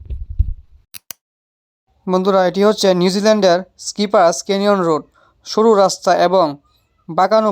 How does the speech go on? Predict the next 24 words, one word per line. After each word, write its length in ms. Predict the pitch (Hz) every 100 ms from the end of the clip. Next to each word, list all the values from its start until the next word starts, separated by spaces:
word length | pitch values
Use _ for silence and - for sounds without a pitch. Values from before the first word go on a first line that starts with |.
| 185
পথের 260 | 185 208 202
কারণে 260 | 208 202 180
এটি 160 | 175 202 165
নিউজিল্যান্ডের 560 | 170 180 196 202 196 175 -
অন্যতম 300 | 196 214 202 190 165
ভয়ঙ্কর 360 | 185 196 202 175
রাস্তা। 280 | 160 - - - _ _ _ _ _ _ _ _ _ _ _ _ _ _ _ _ _ _ _ _ - 214
এই 60 | 202 202
রাস্তাগুলোতে 520 | 190 214 220 220 190 170
ভ্রমণ 280 | 165 190 202 190
অবশ্যই 320 | 185 190 220 202
রোমাঞ্চকর, 540 | 185 175 185 170 147 127 _ _
তবে 200 | 190 185 180 -
প্রস্তুতি 480 | 208 196 226 220 208 185
ও 20 | 160 147
সচেতনতা 640 | - 202 220 214 220 202 170 -
ছাড়া 220 | 202 190 160 - 185
এগুলোতে 340 | 196 208 196 185
যাওয়া 200 | 190 165 185 _ _ _ -
খুব 180 | 202 190 151 _ - 175
বিপজ্জনক 420 | 190 202 226 208
হতে 140 | 180 175
পারে। 180 | 160 147 - _ _ _ _ _ _ -
তাই 160 | 185